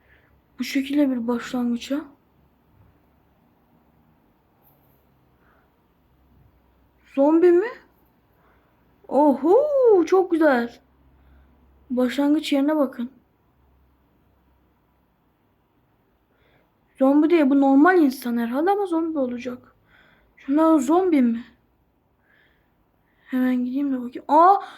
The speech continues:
arkadaşlar modun güzelliğine baksanıza. Zombiler adamı yiyor.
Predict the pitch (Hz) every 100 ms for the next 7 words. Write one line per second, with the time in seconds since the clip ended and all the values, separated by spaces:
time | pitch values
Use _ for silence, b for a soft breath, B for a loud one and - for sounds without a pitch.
0 | B - - 359 392 440 523 539 523 466
1 | 359 392 480 508 453 440 466 480 480 466
2 | 453 508 539 453 339 302 - _ _ _
3 | _ _ _ 240 392 494 480 523 508 -
4 | 302 330 381 466 330 349 370 269 262